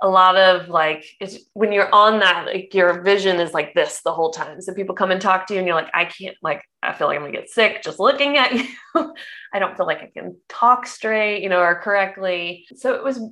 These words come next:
a big shock to the system. And then I had this sweet little, you know, baby, which I, I,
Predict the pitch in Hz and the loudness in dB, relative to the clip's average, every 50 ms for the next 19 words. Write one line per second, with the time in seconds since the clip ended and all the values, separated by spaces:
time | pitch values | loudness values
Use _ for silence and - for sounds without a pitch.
0 | _ - 233 233 208 208 - - 233 240 247 262 277 285 269 262 - - - - | _ 2 2 2 2 -2 -6 0 4 4 6 6 6 4 2 -2 -10 -16 -12 -4
1 | - 254 220 202 - - - 196 185 185 180 - - 359 392 392 - - - 175 | 0 2 2 2 0 -4 -10 -10 -10 -10 -10 -8 -8 -8 -8 -8 -8 -4 -2 0
2 | 165 160 160 160 165 175 185 196 196 196 196 202 196 208 208 208 196 - - - | 2 2 2 0 0 -2 -4 -2 0 0 -2 -2 -2 -6 -8 -10 -12 -12 -14 -12
3 | 240 240 240 - 208 233 226 214 214 214 214 208 208 208 196 - - - _ _ | -10 -8 -8 -6 -2 0 0 2 4 6 6 6 6 4 2 0 -8 -18 _ _
4 | _ _ _ 233 220 202 190 185 180 180 185 185 - 240 262 277 302 311 254 190 | _ _ _ -8 -4 -2 0 0 0 0 -2 -2 -2 0 0 -2 -4 -8 -8 -8
5 | 156 160 160 170 185 214 220 214 214 214 233 - 208 202 208 202 - - - 214 | -8 -8 -8 -8 -8 -6 -6 -6 -6 -4 -2 0 0 0 0 -2 -4 -4 -2 0
6 | 220 233 233 226 | 2 2 2 0